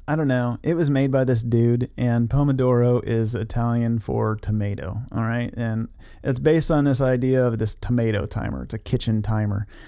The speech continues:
And, um, his whole idea is to work in twenty-five, uh, in basically thirty-minute increments. But twenty-five minutes of those increments are one hundred percent dedicated to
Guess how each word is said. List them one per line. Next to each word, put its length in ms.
And, 640
um, 440
his 460
whole 600
idea 680
is 300
to 180
work 540
in 380
twenty-five, 920
uh, 180
in 160
basically 480
thirty-minute 600
increments. 540
But 160
twenty-five 680
minutes 400
of 220
those 240
increments 680
are 460
one 360
hundred 520
percent 560
dedicated 800
to 360